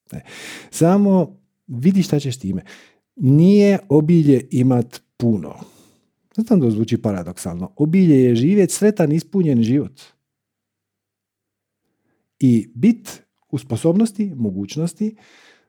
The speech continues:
da poduzmeš inspiriranu akciju, koja god da već s tobom rezonira. Odnosno, da se vratimo na definiciju, sposobnost da napraviš ono šta treba napraviti u trenutku kad to treba napraviti, ono što, šta ti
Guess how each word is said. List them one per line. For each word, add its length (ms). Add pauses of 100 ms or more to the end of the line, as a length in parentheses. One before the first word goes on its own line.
da 200
poduzmeš 680
inspiriranu 880
akciju, 440 (240)
koja 220
god 300
da 180
već 260 (140)
s 100
tobom 420
rezonira. 680 (720)
Odnosno, 600
da 80
se 120
vratimo 320
na 60
definiciju, 540 (300)
sposobnost 800
da 180
napraviš 720 (280)
ono 380
šta 280
treba 720
napraviti 680
u 60
trenutku 600
kad 280
to 160
treba 380
napraviti, 380
ono 80
što, 140
šta 140
ti 180